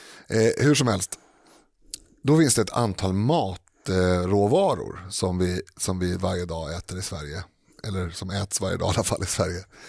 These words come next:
ehm, som, eh, har svenska namn. Och jag tänker främst på senapskål, som jag uppskattar väldigt mycket. Som ju ingen vet vad det är, för det heter rucola i affären.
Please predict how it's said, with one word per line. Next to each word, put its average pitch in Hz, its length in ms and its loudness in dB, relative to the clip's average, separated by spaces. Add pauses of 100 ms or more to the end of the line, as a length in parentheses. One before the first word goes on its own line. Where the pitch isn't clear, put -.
(340)
ehm, 92 680 0 (180)
som, 98 440 0
eh, 101 60 -2 (920)
har 92 340 0
svenska 104 420 -2
namn. 117 200 0
Och 110 60 4
jag 110 60 2
tänker 123 300 0
främst 139 600 0
på - 320 -2 (340)
senapskål, - 880 0
som 101 200 -2
jag 92 200 2
uppskattar - 500 -4
väldigt 87 180 -8
mycket. - 260 -12 (920)
Som 110 200 0
ju 110 100 2
ingen 127 440 2
vet 98 220 -2
vad 95 100 -6
det 95 60 -4
är, - 220 -4
för - 140 -4
det 95 60 2
heter 101 240 0
rucola 98 560 -4
i 82 80 -8
affären. 113 480 -4